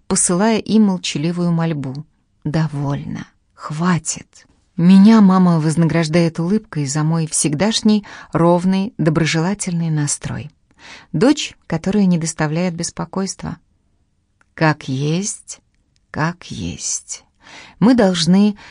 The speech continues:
сосредоточиться на будущем». Она встает, своим видом показывая, что не желает новых препирательств. «Если отец не выйдет из комы,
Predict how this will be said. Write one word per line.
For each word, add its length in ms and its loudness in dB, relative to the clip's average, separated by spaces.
сосредоточиться 1080 -2
на 160 0
будущем». 720 -6
Она 260 0
встает, 540 -6
своим 400 2
видом 260 0
показывая, 600 -2
что 240 -4
не 180 2
желает 600 -4
новых 360 -2
препирательств. 840 -10
«Если 460 4
отец 640 0
не 140 2
выйдет 360 -4
из 180 -6
комы, 500 -2